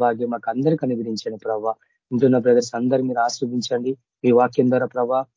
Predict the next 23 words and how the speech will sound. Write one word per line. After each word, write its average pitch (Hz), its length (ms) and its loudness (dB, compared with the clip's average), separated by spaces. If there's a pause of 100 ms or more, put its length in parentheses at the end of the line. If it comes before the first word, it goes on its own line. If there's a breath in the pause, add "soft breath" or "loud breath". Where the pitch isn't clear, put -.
(120)
మాతో 120 200 -2 (100)
మాట్లాడేందుకు 135 540 0
మీకు 135 180 -8
ఎంతో 110 160 -6 (100)
వందనాలు 110 380 -8
ప్రభా. 107 260 -10 (360)
ప్రతి 120 220 -2
క్షణంలోనైనా 127 580 2
మీ 120 140 0
వాక్యంలో 120 400 0
బలపరచబడి 120 640 -2 (140)
నెమరం 131 320 0
వేసుకోవాలా, 120 440 -2 (420)
మా 120 120 0
హృదయమైన 135 360 4 (100)
పలకలు 131 360 0
మేము 127 320 -2
రాసుకోవాలా 131 540 0
ప్రభా. 110 300 0 (960)
కాబట్టి 117 340 0
నైనా 120 240 2 (400)
ఆ 120 120 2
రీతికి 127 260 2